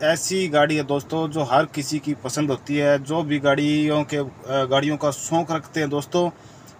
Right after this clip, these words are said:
और जिन्हें गाड़ियाँ बहुत अच्छी लगती है उनके लिए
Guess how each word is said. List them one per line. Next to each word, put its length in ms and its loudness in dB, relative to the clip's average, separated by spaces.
और 180 0
जिन्हें 340 -2
गाड़ियाँ 340 4
बहुत 280 -2
अच्छी 220 -4
लगती 440 0
है 260 4
उनके 380 2
लिए 260 0